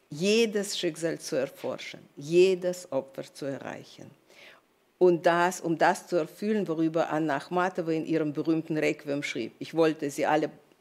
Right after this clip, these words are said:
mit Namen nennen, doch man nahm mir die Liste, wer kennt sie noch?“ Und, ähm, äh,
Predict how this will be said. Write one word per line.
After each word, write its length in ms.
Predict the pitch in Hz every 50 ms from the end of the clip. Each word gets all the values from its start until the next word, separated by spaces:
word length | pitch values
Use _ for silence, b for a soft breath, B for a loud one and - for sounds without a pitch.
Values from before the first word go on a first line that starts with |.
| _
mit 220 | - 139 127 - -
Namen 460 | 143 147 151 180 185 180 170 170 160
nennen, 460 | 165 165 160 156 156 160 156 160 165 - B B B B B B B B B B
doch 260 | 127 165 190 - -
man 280 | 151 147 139 139 151
nahm 220 | 156 151 151 156 156
mir 120 | 151 143
die 200 | 147 139 143 143
Liste, 520 | 143 151 170 180 175 - - - 170 165 143
wer 120 | 147 156 151
kennt 340 | 151 - - 151 143 139 135
sie 180 | - - 123
noch?“ 240 | 120 110 76 - - - - _ _ _ _ B B B B B B B B B B _
Und, 540 | - 180 185 185 185 190 190 185 - - - - -
ähm, 440 | - 180 185 180 185 175 175 180 180 175 - _ _ _ _ _ _ _ _ _ _ _ _ _ - - _ _
äh, 680 | - 147 156 156 151 151 151 147 147 151 151 147 151 156